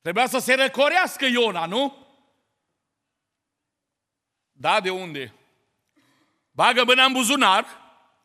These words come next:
plătește prețul călătoriei. Da? De la Iafo la Tars, patru mii de kilometri. Așa se întâmplă cu creștinul care vrea să controleze.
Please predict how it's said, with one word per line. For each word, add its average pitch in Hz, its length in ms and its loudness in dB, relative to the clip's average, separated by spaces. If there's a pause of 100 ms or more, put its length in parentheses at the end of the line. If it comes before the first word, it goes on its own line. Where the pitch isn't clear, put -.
(260)
plătește 254 520 0
prețul 294 420 -2
călătoriei. 254 840 0 (1080)
Da? 180 540 -4 (720)
De 147 160 -2
la 208 140 6
Iafo 240 380 2
la 208 140 2
Tars, 202 600 0 (260)
patru 269 300 2
mii 269 120 -2
de 240 120 0
kilometri. 220 520 -6 (1900)
Așa 202 240 0
se 262 120 -2
întâmplă 247 340 -2
cu 220 100 -4
creștinul 233 500 -4
care 208 260 0
vrea 226 160 -2
să 214 160 -4
controleze. 190 840 -6